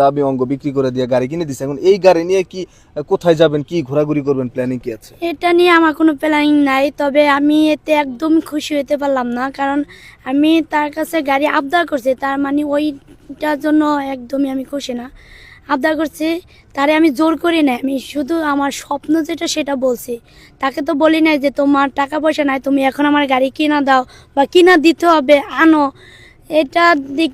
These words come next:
Speaker 2: দিয়ে আমি একদম অখুশি, কারণ সে আমার সামনে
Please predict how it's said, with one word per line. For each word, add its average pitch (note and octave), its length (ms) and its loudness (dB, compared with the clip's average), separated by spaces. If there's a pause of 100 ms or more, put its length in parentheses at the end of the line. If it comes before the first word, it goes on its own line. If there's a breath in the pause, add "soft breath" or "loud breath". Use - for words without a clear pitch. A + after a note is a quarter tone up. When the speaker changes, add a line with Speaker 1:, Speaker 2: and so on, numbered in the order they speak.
Speaker 2:
দিয়ে D#4+ 220 0
আমি D4 140 2 (120)
একদম C4 280 0 (140)
অখুশি, C4 400 -4 (140)
কারণ C4+ 220 0 (140)
সে D4 120 2 (160)
আমার D4 220 4 (420 loud breath)
সামনে D4+ 260 4